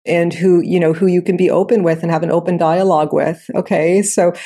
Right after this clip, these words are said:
being, being intentional is actually another one. <laughs> Being intentional about your collaboration is also important.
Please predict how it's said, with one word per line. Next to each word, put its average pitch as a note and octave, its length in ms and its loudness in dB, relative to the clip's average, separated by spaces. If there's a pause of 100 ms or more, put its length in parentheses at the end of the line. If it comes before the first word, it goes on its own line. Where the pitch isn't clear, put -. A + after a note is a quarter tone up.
(200)
being, F#3+ 640 0
being F#3 240 2
intentional G3 1080 0 (160)
is F3 240 -2
actually E3+ 560 0
another G3+ 400 2
one. F3+ 420 2 (400)
<laughs> - 400 -14
Being G3+ 220 2
intentional G3 640 0
about E3+ 380 -2
your F3 180 -2
collaboration D#3+ 800 -2
is D3+ 140 -6
also D#3+ 500 -4
important. D3+ 640 -6